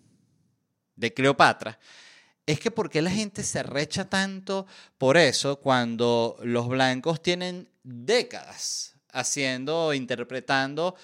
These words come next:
a personajes que son de otras razas y no hay ningún tipo de peo? O sea, pasó, a-, aquí algunas que recordé así, eh, abuelo de pájaro, hay muchísimas más,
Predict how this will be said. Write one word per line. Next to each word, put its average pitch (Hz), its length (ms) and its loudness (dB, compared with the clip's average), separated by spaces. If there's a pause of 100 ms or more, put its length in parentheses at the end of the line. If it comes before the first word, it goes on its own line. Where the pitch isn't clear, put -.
(180)
a 135 160 -2
personajes 131 560 -4
que 156 140 -6
son 135 280 -4
de 143 80 -2
otras 160 300 -2
razas 151 640 0
y 127 120 -2
no 127 120 -4
hay 135 160 -4
ningún 170 420 -8
tipo 170 540 -2 (260)
de 131 220 0
peo? 143 300 2
O - 20 -2
sea, 139 260 4
pasó, 208 580 2
a-, 135 260 0
aquí 127 280 2
algunas 190 400 4
que 220 140 4
recordé 139 460 4
así, 208 520 0 (140)
eh, 143 280 2
abuelo 139 360 4
de 160 80 2
pájaro, 196 440 2
hay 135 200 0
muchísimas 160 680 -4
más, 117 260 -2